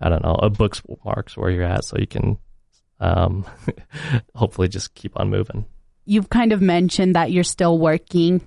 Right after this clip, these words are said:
Speaker 2: while in medical school.
Speaker 1: Yeah. <laughs>
Speaker 2: So I think that's something that I would really, like, wanna talk about. Like, how is that, like, working and doing medical school at the same time?
Speaker 1: Yeah, it's, I, I, it's kinda,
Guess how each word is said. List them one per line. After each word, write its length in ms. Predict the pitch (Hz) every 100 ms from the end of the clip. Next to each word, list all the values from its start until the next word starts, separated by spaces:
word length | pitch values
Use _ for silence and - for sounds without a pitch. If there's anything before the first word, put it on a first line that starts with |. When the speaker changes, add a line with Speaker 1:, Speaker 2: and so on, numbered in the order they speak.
| _
Speaker 2:
while 340 | - 185 180 165
in 300 | 170 160 180
medical 420 | 170 190 - 233
school. 500 | - - 233 233 254
Speaker 1:
Yeah. 280 | 131 107 104 -
<laughs> 600 | 139 - 175 170 - -
Speaker 2:
So 320 | 254 254 247
I 160 | 208 254
think 280 | 294 392 254
that's 360 | 214 226 226 -
something 840 | 247 226 220 220 214 208 190 170 - _ _ _ _ _
that 640 | - 190 185 180 170 139 -
I 180 | 185 190
would 280 | 180 185 175
really, 280 | 175 180 170
like, 320 | 151 - -
wanna 320 | 175 165 160
talk 320 | 156 175 165
about. 220 | 180 160 156
Like, 160 | 175
how 360 | - - 220 247
is 360 | 220 208 190 170 -
that, 400 | 175 165 - -
like, 260 | 185 170
working 800 | 180 170 185 190 - 185 180 175
and 280 | - 180 170
doing 240 | 165 160 156
medical 420 | 151 151 - 170
school 240 | - 175
at 160 | 160 -
the 100 | 127
same 320 | - 156 165
time? 460 | - 156 160 170 - _ _ _ _ _
Speaker 1:
Yeah, 280 | - 233 190
it's, 200 | 190 -
I, 260 | - 185 -
I, 20 | - - 156
it's 140 | 160
kinda, 380 | - 175 151 123